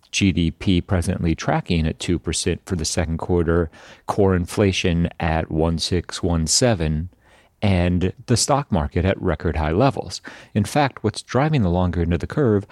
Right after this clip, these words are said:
are global growth and global inflation expectations, which are clearly both headed lower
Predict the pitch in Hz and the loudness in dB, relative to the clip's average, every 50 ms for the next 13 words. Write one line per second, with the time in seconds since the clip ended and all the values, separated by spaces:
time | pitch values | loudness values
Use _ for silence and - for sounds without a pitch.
0 | - - - _ _ 107 98 95 85 - 104 110 113 127 139 180 143 - - 95 | -16 -20 -20 _ _ 0 2 2 2 2 2 2 2 2 0 -2 -2 0 0 2
1 | 82 87 104 - - - - 117 110 104 - - 87 85 82 90 85 85 82 80 | 2 2 0 -4 -8 -4 -2 0 0 0 0 -2 -2 0 0 0 0 0 0 -2
2 | 87 - 131 139 143 - - 90 76 - - - - 78 76 - - 85 80 - | -2 -2 -2 -2 0 -2 -2 -4 -4 -4 -4 -4 -4 -6 -4 -2 -2 -2 -2 -2
3 | - 87 82 82 - - 92 82 - - 92 85 - - - - 156 147 135 110 | -2 -4 -4 -4 -2 -2 -2 -2 0 -2 -2 -2 -4 -6 -6 -2 0 0 2 2
4 | 101 92 87 - - 92 90 90 - - - - - 95 87 82 80 76 80 82 | 0 0 -2 -2 0 0 0 0 -2 -6 -10 -6 -4 -2 0 0 -2 -2 -2 0
5 | 92 113 123 104 80 71 73 71 | 0 0 2 0 0 -2 -4 -6